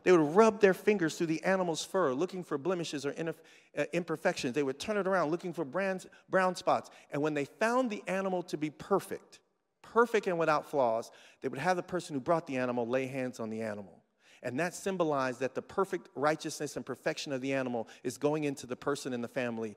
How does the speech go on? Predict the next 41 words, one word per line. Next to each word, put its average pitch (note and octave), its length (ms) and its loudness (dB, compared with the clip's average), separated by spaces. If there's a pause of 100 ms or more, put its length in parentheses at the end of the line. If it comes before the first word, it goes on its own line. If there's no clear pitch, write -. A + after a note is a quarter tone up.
(200)
and A#2+ 100 -4
all D3 140 2
the C#3+ 80 -4
sins C#3+ 260 -4
and B2+ 100 -6
the B2 60 -4
mistakes B2 400 -6
of B2 60 -10
that B2 180 -2
person C3 420 -4 (200)
would B2 120 -4
go B2+ 180 2
into A#2+ 180 -6
the A#2 180 -10
animal, B2 400 -4
and B2 140 -2
then A#2 100 -4
the A2 80 -6
priest - 400 -8
would B2+ 140 -8 (100)
execute C#3+ 480 -6
the B2 140 -4
animal. G#2 360 -4 (760)
When D3+ 120 2
Jesus F#3+ 380 -2
died E3+ 240 4
on D3+ 100 0
the C3 60 -2
cross, D#3 500 0 (220)
that D#3 260 2
was D3 180 2
that D3+ 220 4
moment C#3 400 2
being C3 240 0
played C#3+ 260 2
out B2 380 0
forever C3 480 2
in B2+ 120 -6
all C#3 260 2
of C#3 80 -2
eternity, B2 500 -6